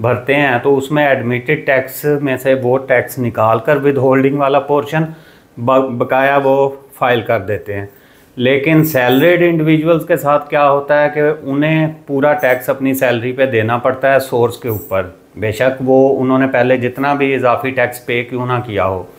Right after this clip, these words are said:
जैसे जब आप गाड़ी लेते हैं, तो पचास हज़ार से लेकर पाँच लाख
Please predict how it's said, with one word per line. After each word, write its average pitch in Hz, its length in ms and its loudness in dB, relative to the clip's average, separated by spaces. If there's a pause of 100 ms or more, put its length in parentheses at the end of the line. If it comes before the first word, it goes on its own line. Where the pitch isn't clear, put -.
(420)
जैसे 131 260 2
जब 147 180 2
आप 147 220 2
गाड़ी 120 240 2
लेते 139 300 0
हैं, 139 180 -4
तो 139 80 -4
पचास 131 500 -2
हज़ार 131 240 0
से 127 160 -6
लेकर 123 320 -2
पाँच 123 400 -2
लाख 123 300 -2